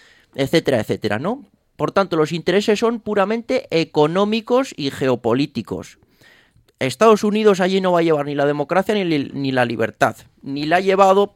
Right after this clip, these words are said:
seguramente nunca a ningún país. Eh, tenemos el caso de España. ¿Qué hizo Estados Unidos con Franco?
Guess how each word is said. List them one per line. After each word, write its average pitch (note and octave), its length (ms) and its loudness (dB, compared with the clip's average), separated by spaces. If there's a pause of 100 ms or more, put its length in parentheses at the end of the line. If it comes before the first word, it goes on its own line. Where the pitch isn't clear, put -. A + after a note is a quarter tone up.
(100)
seguramente E3+ 680 -2
nunca A3+ 460 0
a D3+ 100 4
ningún D3+ 320 0
país. A2 400 -4 (1700)
Eh, D3+ 800 0 (300)
tenemos F#3+ 320 4
el G3+ 100 0
caso A3 240 4
de F#3 60 4
España. D#3 480 -2 (840)
¿Qué D#3+ 120 -2
hizo C3 180 -4
Estados A2+ 360 -6
Unidos A2+ 380 -10 (300)
con G2+ 160 -10
Franco? A#3+ 460 -4